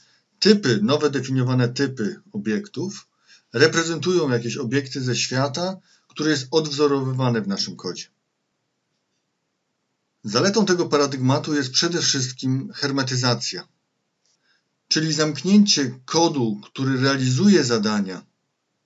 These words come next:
implementacji, czyli prywatnych metod i prywatnych pól, które przechowują stan obiektu, i udostępnienie interfejsu, czyli publicznych metod, które są udostępniane użytkownikom tych typów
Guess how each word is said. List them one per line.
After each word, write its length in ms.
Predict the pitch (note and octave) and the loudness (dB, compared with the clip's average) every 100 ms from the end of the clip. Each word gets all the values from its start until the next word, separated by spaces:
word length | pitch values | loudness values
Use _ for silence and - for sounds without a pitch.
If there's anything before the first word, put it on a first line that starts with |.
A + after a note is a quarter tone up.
| _ | _
implementacji, 840 | C3+ B2 B2+ C3 C3 B2 - G2+ - | -8 -2 0 2 2 0 -2 -8 -12
czyli 260 | - G#2 | -8 -6
prywatnych 640 | G#2 B2 C3 C3+ B2+ A2 A#2+ | -4 -4 -2 -4 -4 -6 -4
metod 420 | A#2 A2 G#2 - _ _ _ C#3+ | -4 -4 -8 -14 _ _ _ -6
i 120 | C3 | -6
prywatnych 760 | B2+ B2+ A#2+ C3 B2+ B2 G2+ | -4 -4 -2 -4 -4 -6 -6
pól, 400 | - B2 G#2 F#2+ - | -2 0 0 -2 -8
które 260 | _ A2+ G#2+ | _ -8 -6
przechowują 560 | - A2+ A#2+ A#2+ G#2+ | -6 -6 -2 -2 -2
stan 480 | G2+ - G2+ F#2 F#2+ A2+ | -6 -6 -6 -6 -10 -12
obiektu, 680 | G2 G2 - - G2 G2+ - _ - _ - - _ | -8 -8 -10 -10 -8 -10 -14 _ -20 _ -20 -20 _
i 100 | E3+ | -6
udostępnienie 920 | A3 A#3 A3+ G#3 F#3+ D#3 B2+ E3+ F3 F3 | 0 4 6 6 4 -2 -4 -2 0 -2
interfejsu, 680 | D#3 D#3+ C3 D#3 C#3+ B2+ A2+ | -2 -4 0 2 2 0 -4
czyli 240 | B2+ B2+ | -2 -2
publicznych 680 | B2+ D3+ F3+ A3 G3 D#3 B2+ | -2 -2 0 2 2 0 -2
metod, 580 | C3+ C#3 B2+ G2 - - _ _ _ _ _ _ _ _ - - | -2 0 0 -4 -10 -16 _ _ _ _ _ _ _ _ -20 -8
które 240 | - E3 | -2 0
są 120 | D#3 | 0
udostępniane 840 | F3 G3 F3 F3 F3 B2+ F#3 G3+ F#3 | 0 2 2 2 -2 -2 2 2 2
użytkownikom 880 | C#3+ C#3 - D3 E3 F#3+ C#3 A2+ G#2 | 0 -4 0 0 0 -2 0 0 -2
tych 200 | A2 - | -6 -4
typów 580 | B2 A#2+ G#2 F#2+ - | -2 -2 -4 -8 -12